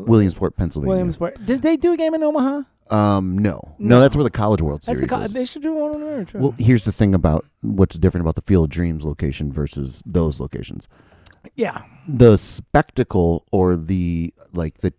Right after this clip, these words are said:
Speaker 1: tangible movie
Speaker 2: Sure.
Speaker 1: to go and look at and to have reference to, 'cause the one thing Major League Baseball did do really right on that
Speaker 2: Yeah.
Speaker 1: is to have, they had that sheen on
Speaker 2: Mm-hmm.
Speaker 1: it. They had that cinematography
Speaker 2: Yeah.
Speaker 1: sh-, sheen of
Speaker 2: Yeah.
Speaker 1: this is a
Speaker 2: They amped
Speaker 1: movie.
Speaker 2: it up. They amped it up.
Speaker 1: Yeah, they did. But there was that,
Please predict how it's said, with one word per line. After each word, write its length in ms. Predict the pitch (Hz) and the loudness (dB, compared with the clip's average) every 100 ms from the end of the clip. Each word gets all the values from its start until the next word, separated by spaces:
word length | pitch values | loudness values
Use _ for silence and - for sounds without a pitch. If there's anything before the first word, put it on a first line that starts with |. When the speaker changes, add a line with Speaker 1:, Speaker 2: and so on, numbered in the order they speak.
| - | -6
Speaker 1:
tangible 440 | 120 113 107 98 | -2 -2 0 0
movie 540 | 85 87 92 82 80 85 _ - | 0 0 0 0 -6 -8 _ -4
Speaker 2:
Sure. 160 | 117 | 0
Speaker 1:
to 60 | 107 | 2
go 280 | 101 87 82 | 2 2 2
and 140 | 80 | 0
look 180 | 87 - | -2 0
at 180 | 92 90 | -2 -2
and 140 | 92 | -4
to 60 | 82 | -4
have 160 | 82 | -4
reference 260 | 90 95 90 | -4 -4 -4
to, 140 | 101 95 | -4 -4
'cause 220 | 90 69 | -6 -6
the 80 | 87 | 0
one 200 | 123 160 | 2 4
thing 200 | 151 127 | 4 4
Major 240 | 135 131 | 4 4
League 100 | 120 | 4
Baseball 300 | 117 117 104 | 4 2 -2
did 280 | 82 143 92 | 2 0 2
do 340 | 90 82 82 - | 2 2 -2 -4
really 280 | 107 90 71 | -2 0 -2
right 240 | 71 71 - | -6 -8 -6
on 120 | 76 | -6
that 220 | 73 69 - | -6 -6 -4
Speaker 2:
Yeah. 240 | 214 151 135 | -4 -4 -2
Speaker 1:
is 100 | 95 | -2
to 60 | 101 | 0
have, 280 | 101 95 92 | 0 -2 -2
they 80 | 95 | -2
had 180 | 104 | 0
that 180 | 120 120 | 0 -2
sheen 600 | - - 147 123 85 69 - _ | -6 -2 2 2 2 -4 -10 _
on 200 | 85 82 | -4 -4
Speaker 2:
Mm-hmm. 80 | 82 | -2
Speaker 1:
it. 40 | |
They 120 | 90 85 | 0 0
had 160 | 98 | 0
that 140 | 104 - | -2 -4
cinematography 840 | - 110 113 113 214 139 110 113 | -4 -2 0 0 0 0 -2 -4
Speaker 2:
Yeah. 60 | |
Speaker 1:
sh-, 240 | 110 - - | -6 -12 -16
sheen 460 | - - 139 104 90 | -10 -4 0 2 2
of 280 | 92 87 80 | 2 2 2
Speaker 2:
Yeah. 200 | 262 160 117 - | -4 -8 -8 -2
Speaker 1:
this 140 | 95 80 | -2 2
is 80 | |
a 40 | 90 | 0
Speaker 2:
They 140 | 85 | 6
amped 100 | 104 117 | 8 8
Speaker 1:
movie. 160 | 82 | 6
Speaker 2:
it 60 | 71 | -2
up. 140 | - - | -8 -14
They 120 | 175 | -16
amped 160 | 120 - | -16 -20
it 20 | - | -20
up. 60 | - | -10
Speaker 1:
Yeah, 180 | 160 247 | -2 0
they 100 | 156 | 2
did. 280 | 151 - 85 - - | 2 0 -6 -14 -2
But 180 | 117 - _ _ _ _ _ - | -2 -2 _ _ _ _ _ 0
there 120 | 107 | 4
was 200 | 107 101 | 6 4
that, 180 | 107 | 4